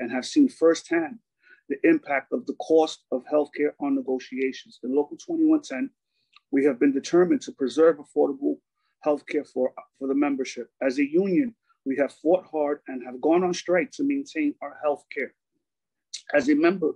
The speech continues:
of Local twenty-one ten, I'm very proud of these fights that our members mounted, but it is wrong that our members are forced to go through the hardship and sacrifice of a strike simply to maintain what should be the absolute right of every human being,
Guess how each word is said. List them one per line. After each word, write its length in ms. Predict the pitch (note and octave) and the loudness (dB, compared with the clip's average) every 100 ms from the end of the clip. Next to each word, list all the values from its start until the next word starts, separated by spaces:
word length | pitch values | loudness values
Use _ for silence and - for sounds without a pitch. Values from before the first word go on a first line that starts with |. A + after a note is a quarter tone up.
| _ _ _ _ _ - | _ _ _ _ _ 0
of 160 | D#3+ C#3 | 0 2
Local 260 | D3+ D3+ | 0 -2
twenty-one 440 | C3+ D3 C#3 C3+ C3 | -8 -4 -2 -4 -6
ten, 180 | - C3+ | -8 -6
I'm 120 | C3 | -4
very 240 | D3+ D#3+ | 0 0
proud 340 | F3 E3+ F#3 F3+ | 0 -2 0 -2
of 80 | C#3+ B2+ | -4 -8
these 180 | C#3+ - | -10 -6
fights 300 | C#3+ C3 - | -6 -6 -6
that 120 | C#3 - | -6 -2
our 200 | C3 C3+ _ _ - | -4 -6 _ _ -4
members 440 | D3 D3 C#3+ B2+ | 0 0 0 0
mounted, 440 | C3 C#3+ C#3+ C3 A2+ | 0 0 -2 -6 -4
but 100 | C#3 | 0
it 120 | C#3 | 2
is 180 | D3+ C3+ B2+ | 0 -4 0
wrong 420 | E3 E3+ D3 A#2+ _ _ _ _ C3+ | 2 2 -2 -10 _ _ _ _ -6
that 120 | C#3+ | -2
our 80 | C#3 | 0
members 400 | D3 D3+ C#3+ C#3 | 0 -2 -4 -4
are 80 | |
forced 340 | C3 D3 D3+ - | -6 -2 -2 -4
to 80 | C3 | -6
go 160 | C3 D3 | 0 0
through 160 | - | -2
the 120 | C#3+ C#3+ | -6 -4
hardship 360 | C#3+ C3+ - B2 | -2 -4 -6 -12
and 100 | B2 | -12
sacrifice 800 | A#2+ D3+ C#3+ C#3+ B2+ B2+ B2 B2 _ _ _ - | -6 -4 -2 -4 -8 -6 -6 -8 _ _ _ -4
of 100 | C3 | -2
a 40 | |
strike 540 | C3 - - D#3 C#3 - _ _ | -4 -8 0 2 2 -2 _ _
simply 420 | - F3+ E3+ E3 | -2 0 0 -2
to 140 | D3+ D3 | -2 0
maintain 540 | D3+ D#3 - D3 C#3 _ _ | 0 0 -4 -6 -6 _ _
what 180 | C3+ C3 | -6 -6
should 140 | - | -6
be 120 | B2+ D3 | -2 -2
the 140 | C3+ | -2
absolute 500 | C3+ C#3 - C#3 C#3+ | -6 -6 -4 -2 0
right 280 | C3+ C#3 B2+ _ _ | 0 -2 -2 _ _
of 100 | C3 B2 | -10 -4
every 320 | C#3 C3+ C#3+ | -2 0 -2
human 300 | A#2+ C3+ C3 | -2 0 0
being, 240 | C#3 C3+ | -2 -4